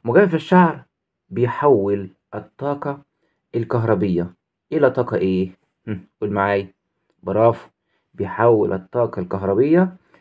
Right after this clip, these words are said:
إلى طاقة أول حاجة حرارية وحركية وصوتية.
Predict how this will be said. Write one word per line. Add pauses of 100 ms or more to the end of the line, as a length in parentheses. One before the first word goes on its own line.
(140)
إلى
طاقة (200)
أول
حاجة (240)
حرارية (640)
وحركية (600)
وصوتية.